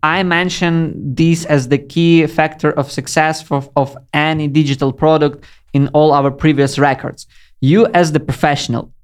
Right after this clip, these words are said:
tell us please, and tell to everyone who listen us, what does it actually mean?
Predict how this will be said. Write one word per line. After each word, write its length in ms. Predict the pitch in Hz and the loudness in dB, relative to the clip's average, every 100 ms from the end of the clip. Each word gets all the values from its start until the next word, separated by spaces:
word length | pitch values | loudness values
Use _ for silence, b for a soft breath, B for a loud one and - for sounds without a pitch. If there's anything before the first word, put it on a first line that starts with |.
| - 151 | -18 -2
tell 340 | 170 196 196 | 0 2 2
us 200 | 170 170 | 0 -2
please, 400 | 165 156 160 180 | -2 0 2 2
and 180 | 143 131 | -2 0
tell 200 | 156 156 | 0 0
to 120 | 165 | 0
everyone 420 | 147 151 143 139 | 2 2 0 -2
who 180 | 131 143 | -2 0
listen 340 | 135 143 170 | 2 2 0
us, 260 | 170 208 - B B B B _ _ _ _ | 0 -2 -6 B B B B _ _ _ _
what 460 | 143 160 196 196 - - - | 0 2 2 0 -6 -18 -2
does 240 | 156 156 | 0 0
it 100 | 147 139 | -2 -2
actually 400 | 139 - 135 131 | -4 -4 -2 0
mean? 260 | 120 - | -2 -6